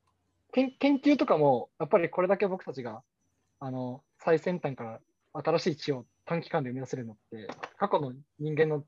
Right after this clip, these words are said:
知識をこう引用って形で使えるからじゃないですか。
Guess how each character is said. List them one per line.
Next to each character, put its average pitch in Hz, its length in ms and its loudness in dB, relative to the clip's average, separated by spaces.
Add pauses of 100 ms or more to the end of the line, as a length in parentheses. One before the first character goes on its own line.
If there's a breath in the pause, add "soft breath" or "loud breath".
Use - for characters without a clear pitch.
知 170 120 -6
識 - 200 -10
を 107 120 -12
こ 120 240 -10
う 160 60 -4
引 190 100 6
用 196 140 6
っ 180 40 -4
て 196 100 0
形 180 260 -4
で 160 100 -2
使 - 200 -6
え 147 40 2
る 147 100 0
か 151 100 -4
ら 120 100 -4
じ 117 60 -10
ゃ 107 40 -12
な 104 100 -14
い 104 120 -20
で 101 80 -20
す - 100 -20
か。 110 220 -14